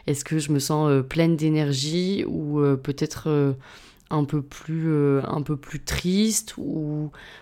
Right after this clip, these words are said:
ou tout simplement, euh, je sais pas comment je me sens parce que ça peut arriver aussi de se réveiller et de pas savoir comment on se sent. Mais c'est vrai que de faire déjà ce petit point et cet état des lieux au réveil,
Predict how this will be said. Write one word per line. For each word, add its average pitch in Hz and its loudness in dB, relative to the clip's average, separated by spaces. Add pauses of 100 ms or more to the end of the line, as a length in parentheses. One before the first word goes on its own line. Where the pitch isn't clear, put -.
(140)
ou 160 -2
tout - -8
simplement, 165 4
euh, 143 6
je 139 0
sais 139 0
pas 156 2
comment 147 2
je 131 0
me 135 2
sens 147 -2
parce - -10
que - -8
ça 131 -4
peut 170 0
arriver 143 -2
aussi 170 -2
de 170 -8
se - -4
réveiller 143 0
et 151 -6
de - -18
pas - -4
savoir 170 -4
comment 156 -2
on 160 -2
se - -8
sent. 160 -2 (680)
Mais 160 2
c'est 160 2
vrai 185 2
que - -4
de 156 4
faire 180 0
déjà 165 0
ce - -6
petit 156 -6
point 185 0
et 175 4
cet 143 -2
état 160 0
des 165 2
lieux 170 2
au 160 -2
réveil, 160 2